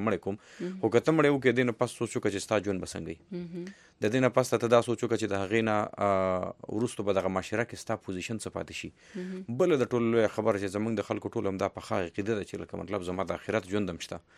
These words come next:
Speaker 2: مهم.
Speaker 1: که د آخرت ژوند دې شته، نو تا سره به د خدای تعالی پاک د طرفه
Speaker 2: مهم.
Speaker 1: رویه څنګه کیږي؟
Speaker 2: مهم.
Speaker 1: ستا د مذهب چې تا دپاره کوم حقدار یا کوم
Speaker 2: مهم.
Speaker 1: سرحدونه یا حدونه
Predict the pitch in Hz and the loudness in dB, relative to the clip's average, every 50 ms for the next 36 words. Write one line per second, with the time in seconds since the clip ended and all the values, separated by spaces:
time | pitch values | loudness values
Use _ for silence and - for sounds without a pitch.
0 | - - - 202 196 196 202 101 95 104 - - 123 127 151 131 120 139 143 139 | -20 -12 -10 -8 -6 -6 -4 0 2 2 2 4 4 4 4 4 2 2 2 4
1 | 131 123 - - 139 131 117 104 127 120 104 113 104 101 98 95 92 92 98 98 | 4 2 2 2 2 2 4 4 4 4 4 4 0 2 2 0 0 0 0 -2
2 | 95 - 101 101 117 113 - 107 104 92 95 92 - 101 101 107 - 101 90 92 | -2 0 2 4 4 4 2 2 0 -2 -2 -2 0 0 0 2 2 0 0 0
3 | 92 90 95 98 95 - - 90 87 87 - 95 82 78 175 170 170 160 165 190 | 0 0 0 0 -2 -2 -6 -8 -8 -8 -8 -10 -8 -6 -6 -6 -6 -6 -8 -12
4 | 180 - _ _ _ _ _ - - - 110 107 110 107 101 98 87 107 147 143 | -14 -16 _ _ _ _ _ -2 4 4 4 6 6 4 2 2 2 2 0 0
5 | - - 113 - 127 120 113 113 - - 110 107 101 - 117 110 104 104 101 - | 0 -2 2 4 6 6 6 4 4 2 2 2 2 0 0 2 2 0 0 2
6 | - 113 113 110 101 101 98 - - 107 107 107 - - 107 98 95 104 98 113 | 4 6 6 6 6 4 2 2 2 0 0 0 0 0 0 2 2 0 0 0
7 | 113 107 101 98 92 87 98 101 117 117 110 | 0 0 0 -2 -2 -4 -2 -2 0 0 0